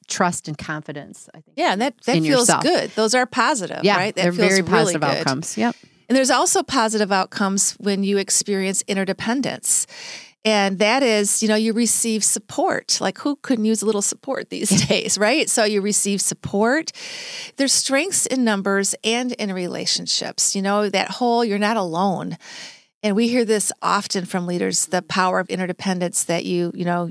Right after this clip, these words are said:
Speaker 2: you're, you're supported and there's strength in relationships. And then you experience harmony with others. And, um, that feels really great. And you can lift each other up. And through that interdependence, you can learn, you can grow just from what you're learning from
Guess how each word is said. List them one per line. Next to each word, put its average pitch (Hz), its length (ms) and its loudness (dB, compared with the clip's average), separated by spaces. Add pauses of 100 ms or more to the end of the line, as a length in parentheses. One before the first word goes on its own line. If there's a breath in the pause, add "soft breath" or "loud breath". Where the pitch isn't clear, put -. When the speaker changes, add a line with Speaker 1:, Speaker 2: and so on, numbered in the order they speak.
Speaker 2:
you're, 175 280 0 (100)
you're 185 180 -4
supported 220 760 0
and 175 160 -4
there's 170 160 -2
strength 175 580 -4
in 190 140 -8
relationships. 175 840 -2 (500 loud breath)
And 247 160 2
then 247 200 2
you 247 120 4
experience 220 520 -2
harmony 190 520 -4
with 185 220 -8
others. - 680 -4
And, 180 440 -4
um, 202 400 -4
that 190 180 0
feels 185 320 0
really 180 400 0
great. 175 460 -4
And 180 260 -2
you 202 100 2
can 254 160 0
lift 277 180 0
each 311 160 -2
other 277 200 0
up. - 300 -2 (640 loud breath)
And 214 160 0
through 269 260 -2
that 247 180 2
interdependence, 233 800 -2
you 214 120 0
can 196 360 -2
learn, 220 340 0
you 196 100 0
can 202 200 -2
grow 196 520 0
just 180 260 -2
from 185 120 -4
what 185 160 0
you're 180 140 0
learning 180 320 0
from 175 260 -4